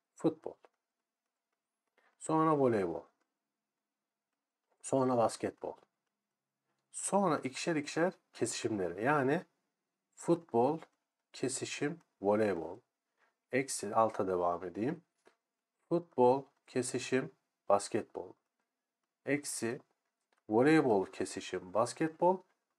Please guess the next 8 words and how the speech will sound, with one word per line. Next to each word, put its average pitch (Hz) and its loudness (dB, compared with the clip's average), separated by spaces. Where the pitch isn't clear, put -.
Artı 147 2
üçünün 135 0
de 147 -2
kesişimi. 95 -6
Futbol, - -6
kesişim, 143 -4
voleybol, 104 2
kesişim, 135 -6